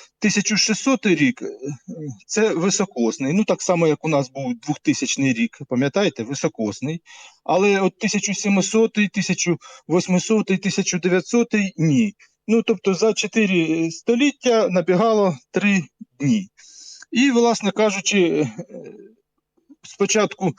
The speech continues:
всі католицькі країни, з-, ну, знову таки, завдяки, не одразу, але один за одним попереходили, е, триваліший час на новий календар переходили, м,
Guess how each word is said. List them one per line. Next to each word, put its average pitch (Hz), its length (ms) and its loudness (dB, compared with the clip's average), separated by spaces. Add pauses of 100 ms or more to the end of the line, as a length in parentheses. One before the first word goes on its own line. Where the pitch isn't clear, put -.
(280)
всі 175 460 2
католицькі 240 680 2
країни, 220 800 4 (140)
з-, 156 160 -10 (540)
ну, - 260 2 (300)
знову 170 280 0
таки, 143 320 -2
завдяки, 151 840 0 (140)
не 175 220 2
одразу, 202 440 2
але 147 440 2 (340)
один 160 340 0
за 170 120 2
одним 165 380 2
попереходили, 160 840 0 (380)
е, 156 200 2 (180)
триваліший 214 680 2
час 170 340 0
на 160 440 0
новий 165 360 0
календар 160 560 0
переходили, 156 720 2
м, 139 80 -2